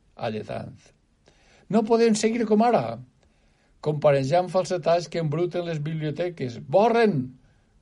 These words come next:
quan diu valencià, i ve enviant-nos a limbo, o fent uns rebatejats, són els germans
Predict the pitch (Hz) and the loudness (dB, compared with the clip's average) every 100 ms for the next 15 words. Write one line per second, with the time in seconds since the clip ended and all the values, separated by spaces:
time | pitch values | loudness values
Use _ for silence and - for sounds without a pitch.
0 | _ 117 120 117 139 135 135 127 - 123 | _ -6 -4 -2 -2 2 2 0 -2 -2
1 | 120 - _ _ 139 139 165 220 220 220 | -2 -6 _ _ -4 -2 4 4 4 6
2 | 208 202 208 185 180 180 190 175 196 214 | 6 8 4 4 4 2 -2 0 2 2
3 | 214 - _ _ 147 147 220 247 - 214 | 0 -10 _ _ 0 4 6 6 4 2
4 | 214 151 - 160 139 135 127 117 143 180 | 2 0 -6 -2 2 2 0 0 2 2
5 | - - _ _ _ _ _ _ - - | -2 -14 _ _ _ _ _ _ -12 2
6 | 220 220 220 170 165 127 143 165 202 202 | 2 4 2 0 -8 -4 -2 0 2 2
7 | 226 233 | 0 -4